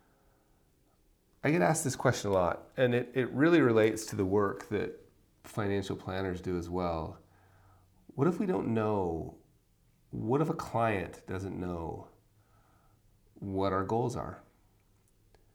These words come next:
What their goals are? What if, what if somebody doesn't know what to do in retirement? What if somebody sells their business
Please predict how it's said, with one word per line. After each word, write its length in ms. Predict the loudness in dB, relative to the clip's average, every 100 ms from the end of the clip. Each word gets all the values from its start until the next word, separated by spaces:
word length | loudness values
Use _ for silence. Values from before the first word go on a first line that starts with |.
| _ _ _
What 180 | -2 2
their 160 | 2 4
goals 320 | 4 2 0
are? 180 | -4 -2
What 180 | 2 4
if, 140 | 4
what 180 | 4 6
if 260 | 4 0 -12 _ _ _ _ _ _ _ _ _ _ _ _ _ _ -10
somebody 340 | 0 4 4
doesn't 280 | 4 2 0
know 320 | 2 4 4
what 260 | 2 0 -2
to 80 | -2
do 180 | 0 0
in 100 | 0
retirement? 640 | -4 -4 -2 -4 -8 -14 -20 _ _ _ _ -20 -20 _ _ _ _ _ _ _ _ -20 0
What 300 | 8 8 10
if 320 | 10 8 2 -16 -20 -12
somebody 440 | 0 2 4 2
sells 560 | 2 6 8 6 4 2
their 160 | 2
business 720 | 4 2 4 2 2 -4 -8